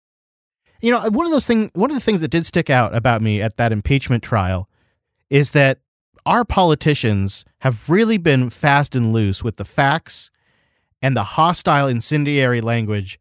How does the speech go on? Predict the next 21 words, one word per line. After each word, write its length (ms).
for 160
a 80
long 360
time 360
on 220
both 340
sides. 640
And 140
if 160
we 100
wanted 360
to 80
look 420
at 140
ratcheting 720
down 480
the 100
tone 360
a 60
little 220
bit 300